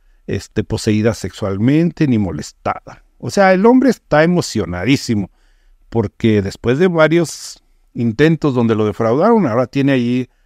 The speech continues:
a su dama de compañía. Por lo menos es su roomie, ¿no?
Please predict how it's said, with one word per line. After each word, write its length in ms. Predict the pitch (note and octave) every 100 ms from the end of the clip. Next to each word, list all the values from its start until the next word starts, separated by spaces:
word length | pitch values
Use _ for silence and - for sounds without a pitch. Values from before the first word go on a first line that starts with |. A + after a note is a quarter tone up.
| _ _ _ -
a 120 | C3
su 300 | - A#2+ G#2+
dama 480 | C3+ G3 G3+ G#3 - _ _ - _
de 120 | -
compañía. 560 | - G#2 F2+ F2 F2 E2 -
Por 140 | -
lo 80 | A#2
menos 260 | B2 D3+ -
es 100 | -
su 100 | C3+
roomie, 340 | A#2+ E3+ A3
¿no? 240 | F#3+ A3